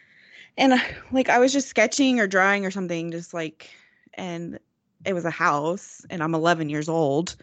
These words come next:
and the teacher walks by, and she's like,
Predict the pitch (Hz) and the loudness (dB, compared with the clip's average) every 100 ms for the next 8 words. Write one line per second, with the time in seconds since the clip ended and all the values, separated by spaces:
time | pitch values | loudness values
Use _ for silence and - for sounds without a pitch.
0 | _ _ _ _ - - 170 165 156 156 | _ _ _ _ -18 -10 -8 -6 -8 -10
1 | 185 170 165 156 - - 151 151 143 139 | -8 -4 -4 -4 -8 -4 -2 -2 -4 -8
2 | - - 190 175 165 - | -10 -10 -10 -8 -10 -12